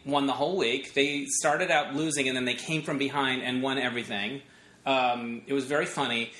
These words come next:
And we all remember that Richard Dawson used to kiss everybody, and it, and we kinda joke now that it was so pervy.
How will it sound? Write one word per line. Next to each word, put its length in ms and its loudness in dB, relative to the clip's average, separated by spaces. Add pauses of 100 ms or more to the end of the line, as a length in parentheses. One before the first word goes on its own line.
(280)
And 140 0
we 100 4
all 240 2
remember 800 2 (240)
that 300 -4
Richard 320 -2
Dawson 500 2
used 160 -2
to 60 -4
kiss 320 0
everybody, 760 2
and 300 -4
it, 260 -10 (540)
and 300 2
we 80 2
kinda 300 4
joke 440 2
now 240 2
that 140 4
it 40 0
was 160 2
so 120 2
pervy. 760 0